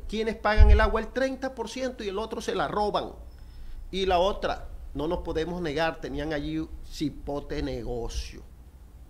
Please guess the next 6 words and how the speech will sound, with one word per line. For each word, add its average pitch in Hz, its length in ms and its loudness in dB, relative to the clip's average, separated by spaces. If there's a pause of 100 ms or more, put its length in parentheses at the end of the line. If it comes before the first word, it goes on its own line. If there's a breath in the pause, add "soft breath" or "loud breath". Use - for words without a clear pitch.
(340)
Uno, 151 280 0 (840)
bótame, 269 640 2 (240)
yo 170 220 -2
demando 247 640 -2 (400)
y 165 100 0
partimos. 156 720 0